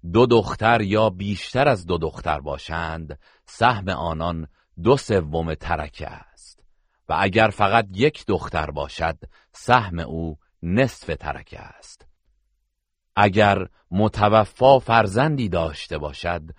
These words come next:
برای هر یک از پدر و مادرش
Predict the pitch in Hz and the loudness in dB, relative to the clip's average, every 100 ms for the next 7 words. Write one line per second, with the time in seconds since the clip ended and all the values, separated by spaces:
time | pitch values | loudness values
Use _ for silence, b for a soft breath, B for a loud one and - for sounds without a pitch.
0 | b b - 92 104 107 98 85 104 139 | b b 2 4 6 4 2 0 2 2
1 | 123 113 113 95 - 101 98 92 87 82 | 0 -2 -2 -4 -4 0 2 0 -2 -4
2 | 82 80 76 - | -4 -6 -8 -12